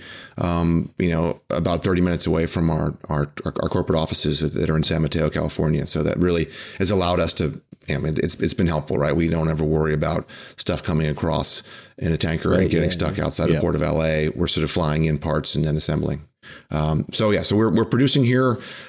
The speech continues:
Speaker 1: Um, right now we've got about a four week lead time, uh, on orders,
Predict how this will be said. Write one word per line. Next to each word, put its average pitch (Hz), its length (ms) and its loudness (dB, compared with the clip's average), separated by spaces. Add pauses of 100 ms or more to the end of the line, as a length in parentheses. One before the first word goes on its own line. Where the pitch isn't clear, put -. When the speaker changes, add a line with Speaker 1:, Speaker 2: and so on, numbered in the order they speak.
(120)
Speaker 1:
Um, 95 640 2
right 107 180 2
now 104 300 2
we've 95 180 2
got 87 160 0
about 85 280 0
a 82 100 2
four 90 500 0
week 90 440 0 (340)
lead 98 220 2
time, 110 500 0 (100)
uh, 85 520 0
on 87 140 0
orders, 101 540 2